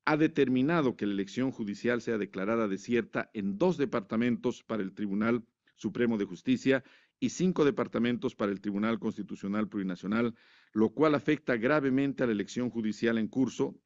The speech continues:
tal como explicará la viceministra de Justicia y Derechos Fundamentales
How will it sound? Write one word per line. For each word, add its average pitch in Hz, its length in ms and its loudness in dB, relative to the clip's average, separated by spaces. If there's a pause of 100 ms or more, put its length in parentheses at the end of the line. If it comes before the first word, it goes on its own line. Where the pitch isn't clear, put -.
tal 123 180 -2
como 107 160 -2
explicará 107 400 -4
la 113 80 0
viceministra 101 800 -2
de 110 100 -2
Justicia 107 440 -6
y - 20 -6
Derechos 98 340 -4
Fundamentales 101 720 -4